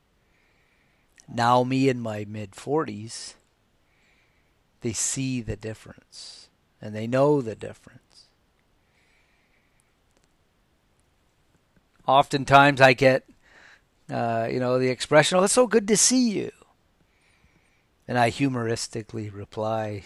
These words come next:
"It's good to be seen." Now, it's not a, uh, a thing of pride for me. I want people to see me.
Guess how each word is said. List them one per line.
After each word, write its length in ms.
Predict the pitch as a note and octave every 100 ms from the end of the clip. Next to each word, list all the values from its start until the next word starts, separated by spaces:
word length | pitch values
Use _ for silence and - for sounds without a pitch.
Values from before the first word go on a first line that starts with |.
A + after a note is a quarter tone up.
| -
"It's 160 | - -
good 180 | C#3 B2+
to 60 |
be 140 | B2 B2+
seen." 360 | - F3+ G#2+ - _ _ _ _ _ _ _ _ _ _ _ _ _ _ _ _ _ _ _ _
Now, 220 | A#3 C4 C4
it's 160 | -
not 260 | B3 A#3+ G3+
a, 140 | D#3+ - _ -
uh, 1200 | D3+ C3+ C3 B2 B2+ B2 A#2 A2+ A2+ A#2 - A#2+ -
a 40 |
thing 280 | - D#3 C#3
of 300 | A#2+ - -
pride 580 | - C#3+ E3+ C3+ A#2+ A2+
for 240 | - A#2
me. 440 | A2 A2 D#3 A3 _ _ _ _ _ _ _ _ _ _ _ _ _ _ _ _ _ _ _ _
I 140 | - D3+
want 360 | D#3 G3 A3+
people 320 | - D3+ - B2+
to 160 | -
see 320 | A2 - C#3+ F#3
me. 360 | C3 - _